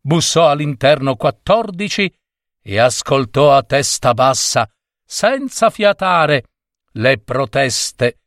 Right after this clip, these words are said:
del marchese Venanzio. "Beh,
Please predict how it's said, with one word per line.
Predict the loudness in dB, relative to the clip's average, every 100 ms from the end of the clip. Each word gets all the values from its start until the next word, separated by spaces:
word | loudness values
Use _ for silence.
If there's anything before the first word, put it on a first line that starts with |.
| _ _
del | 0 0 2
marchese | 2 0 -2 -2 0 0 0 -2 _ _ _ _
Venanzio. | -4 0 2 0 -2 -4 -8 -6 -6 -8 _ _ _ _ _ _ _
"Beh, | -4 -2 -4